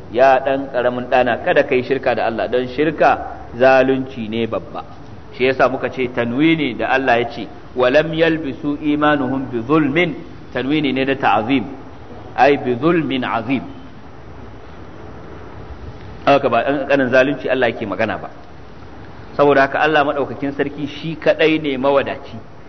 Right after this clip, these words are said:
shi kaɗai ne mai cikakken iko, shi kaɗai ne mai cikakken ƙudura, shi kaɗai ne wanda yake babu wani wanda zai iya shiga gabansa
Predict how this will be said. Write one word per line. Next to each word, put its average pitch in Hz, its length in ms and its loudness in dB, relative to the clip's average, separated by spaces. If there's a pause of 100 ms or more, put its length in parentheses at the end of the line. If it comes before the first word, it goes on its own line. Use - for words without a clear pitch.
(140)
shi 139 100 -4
kaɗai 143 260 4
ne 135 100 0
mai 113 180 -4
cikakken 139 440 -4
iko, 156 320 -2 (140)
shi 143 100 -10
kaɗai 143 240 4
ne 139 60 4
mai 117 120 -2
cikakken 135 420 -2
ƙudura, 160 340 6 (520)
shi 143 160 0
kaɗai 165 440 4
ne 151 160 0
wanda 127 320 0
yake 147 460 2 (640)
babu 147 380 6
wani 151 140 2
wanda 131 260 0
zai 143 180 0
iya 143 140 -2
shiga 147 300 0
gabansa 156 420 2